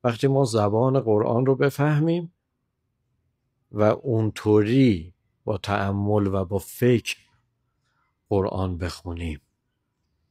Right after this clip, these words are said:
خدا ادعا کرده که این کتاب هدایت هست، هدی للناس.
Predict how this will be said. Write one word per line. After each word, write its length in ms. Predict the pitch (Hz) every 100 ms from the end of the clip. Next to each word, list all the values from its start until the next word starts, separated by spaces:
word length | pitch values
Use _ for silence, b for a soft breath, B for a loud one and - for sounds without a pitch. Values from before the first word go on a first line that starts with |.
| _ _ _ _ _ _ _ _ _ _
خدا 380 | - 101 117 113
ادعا 600 | 113 110 87 104 107 143
کرده 440 | 139 147 143 147
که 140 | 139 113
این 220 | 113 120
کتاب 500 | 107 95 107 120 135 156 156 - _ _ _
هدایت 640 | - 90 95 90 87 85 95
هست، 200 | - 117
هدی 160 | 110
للناس. 720 | 107 95 85 82 85 90 -